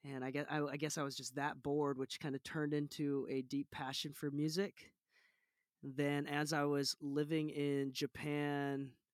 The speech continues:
um, as a missionary for a church for two years in Japan, I decided that I wanted to pursue music as a full-time career. So I came back, um,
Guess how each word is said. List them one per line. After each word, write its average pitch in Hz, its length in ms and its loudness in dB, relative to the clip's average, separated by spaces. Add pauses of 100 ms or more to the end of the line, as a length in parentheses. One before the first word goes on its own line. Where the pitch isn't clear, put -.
(580)
um, 131 600 -2
as 135 380 -2
a 139 40 0
missionary 139 460 0
for 131 240 -4
a 123 60 -4
church - 600 -4
for 127 100 -8
two - 200 -4
years 131 400 0
in 135 80 -4
Japan, 143 640 -4
I 135 120 -6
decided 143 480 -4
that 135 100 -4
I 131 80 -4
wanted 143 260 -4
to - 60 -18
pursue 147 400 -4
music 147 300 -4 (100)
as 160 300 -2
a 156 40 -2
full-time 170 460 -4
career. 180 340 2
So - 160 -4
I 127 60 0
came 139 320 -4
back, 143 380 0 (880)
um, 123 540 -8